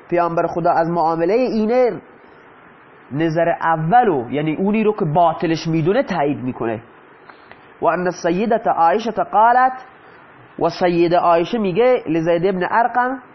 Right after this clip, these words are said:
الذی تعامل به، به زید ابن ارقمی که معامله اینه انجام داد،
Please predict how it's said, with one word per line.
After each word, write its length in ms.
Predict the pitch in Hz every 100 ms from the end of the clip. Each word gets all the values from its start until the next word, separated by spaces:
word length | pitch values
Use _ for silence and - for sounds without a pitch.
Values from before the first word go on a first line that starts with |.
| -
الذی 380 | 156 175 202 190
تعامل 480 | 185 165 202 165 165
به، 240 | 208 240 226 - - - - - - 139
به 80 | 180
زید 380 | 156 170 165 196
ابن 260 | 208 202 175
ارقمی 480 | 156 156 220 214 190
که 140 | 180
معامله 420 | 160 156 160 185
اینه 400 | 214 170 170 170
انجام 460 | 147 160 160 165 165
داد، 240 | 214 240